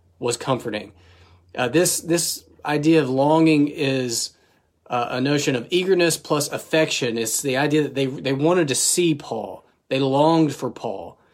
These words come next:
They could have read that harsh letter and said, "I never want to see Paul again." "I'm done with Paul." But instead,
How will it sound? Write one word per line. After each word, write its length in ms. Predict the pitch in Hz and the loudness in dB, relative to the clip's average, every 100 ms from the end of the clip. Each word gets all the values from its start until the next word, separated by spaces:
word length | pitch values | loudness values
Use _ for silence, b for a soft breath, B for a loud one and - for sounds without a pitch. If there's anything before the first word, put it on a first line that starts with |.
| b b b b b b _ | b b b b b b _
They 140 | 147 | -2
could 180 | 143 208 | 2 2
have 120 | 208 | 4
read 180 | 175 180 | 6 4
that 180 | 165 143 | 4 0
harsh 300 | 156 165 - | 0 0 0
letter 400 | 151 151 156 147 | 0 2 2 0
and 220 | 135 127 | -4 -4
said, 420 | 120 147 127 113 - _ _ - | -2 0 0 -2 -10 _ _ -4
"I 100 | 165 | 0
never 380 | 147 160 156 | 2 4 4
want 120 | 151 139 | 2 0
to 40 | |
see 140 | - | -2
Paul 300 | 139 139 127 | -4 0 0
again." 540 | 120 117 117 107 104 101 b b b | 0 -2 -4 -4 -6 -10 b b b
"I'm 160 | 113 117 | -10 -4
done 220 | 131 127 | -2 0
with 140 | 120 | -4
Paul." 260 | - 123 110 | -4 -4 -2
But 100 | 120 | -4
instead, 580 | 120 - 170 175 151 131 | -4 -2 4 4 4 -2